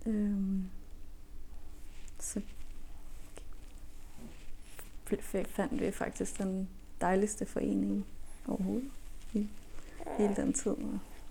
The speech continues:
vi fandt hinanden, og ja. Så det var virkelig, det var virkelig godt for os også.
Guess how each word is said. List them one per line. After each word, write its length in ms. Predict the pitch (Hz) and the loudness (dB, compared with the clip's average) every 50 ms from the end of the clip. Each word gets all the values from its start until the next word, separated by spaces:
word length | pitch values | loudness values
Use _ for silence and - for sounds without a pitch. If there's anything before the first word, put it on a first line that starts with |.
| - - - - - - - - - - - - - - - - - - - | -8 -8 -8 -8 -8 -6 -6 -6 -6 -6 -6 -8 -6 -6 -6 -6 -4 -2 -2
vi 100 | 202 185 | 0 2
fandt 240 | - - 196 - - | 4 6 6 6 6
hinanden, 420 | 196 190 185 185 190 190 202 196 | 4 4 4 4 2 2 2 2
og 160 | 196 - - - 294 294 - - - - | 2 0 -2 -6 -6 -4 -4 -2 0 0
ja. 60 | - - - - - - - - - - - - - - - - - - - - - - - - - - - - - | 0 0 0 -2 -6 -6 -6 -4 -6 -4 -4 -6 -6 -6 -6 -6 -6 -4 -4 -4 -4 -4 -6 -6 -6 -6 -6 -4 -2
Så 60 | 208 | 0
det 180 | 208 214 208 | 2 2 2
var 60 | 208 208 | 2 2
virkelig, 680 | 208 214 226 233 - 262 240 226 214 214 208 208 - - - - - - - - - - - | 2 2 0 0 2 2 2 2 2 2 0 0 -2 -4 -6 -6 -8 -8 -8 -8 -10 -6 -2
det 80 | - 226 | 0 2
var 60 | 214 | 4
virkelig 260 | 208 208 208 208 208 208 | 4 4 4 4 2 2
godt 200 | 208 196 202 - | 4 2 2 2
for 120 | - - | 2 2
os 200 | 214 214 220 220 - - - - | 2 2 2 0 -4 -6 -6 -4
også. 160 | 226 220 - | -2 -2 -4